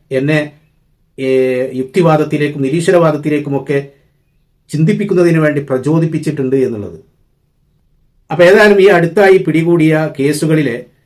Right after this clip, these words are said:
പ്രതികളുടെ പേരുകൾ അടങ്ങിയ ഒരു വാർത്താ അവതരണം സോഷ്യൽ മീഡിയകളിലൊക്കെ വളരെയധികം ശ്രദ്ധേയമായ തരത്തിൽ കാര്യങ്ങളെ അവതരിപ്പിക്കുന്ന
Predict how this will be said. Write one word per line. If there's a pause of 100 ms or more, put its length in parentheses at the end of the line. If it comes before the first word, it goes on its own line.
(240)
പ്രതികളുടെ
പേരുകൾ
അടങ്ങിയ (2000)
ഒരു
വാർത്താ
അവതരണം (1500)
സോഷ്യൽ
മീഡിയകളിലൊക്കെ (280)
വളരെയധികം
ശ്രദ്ധേയമായ
തരത്തിൽ (160)
കാര്യങ്ങളെ (720)
അവതരിപ്പിക്കുന്ന